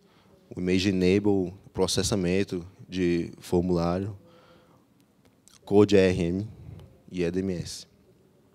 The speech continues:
Alguns recursos adicionais. Esses recursos também estão aí pra nós estudarmos e fazer, e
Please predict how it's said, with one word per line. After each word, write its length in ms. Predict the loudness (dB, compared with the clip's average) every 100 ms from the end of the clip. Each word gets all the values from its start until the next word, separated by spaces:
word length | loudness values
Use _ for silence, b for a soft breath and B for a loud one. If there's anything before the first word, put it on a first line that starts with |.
| _ -20 _ _ b b b b b b b
Alguns 320 | -8 -2 0
recursos 680 | 2 4 6 6 4 0 -4 -10 -8 6
adicionais. 760 | 6 8 6 8 6 4 -2 -10 _ _ _ _ -10
Esses 180 | -6
recursos 380 | -4 -4 -4 -4
também 260 | -2 0 0
estão 320 | 0 0 2
aí 280 | 2 -2 -6 B B B B B B -20 _ _ -20 _ -6
pra 100 | -2
nós 180 | 0 -2
estudarmos 500 | -2 0 0 0 0
e 60 |
fazer, 500 | 0 0 2 2 0
e 360 | 0 0 0 -2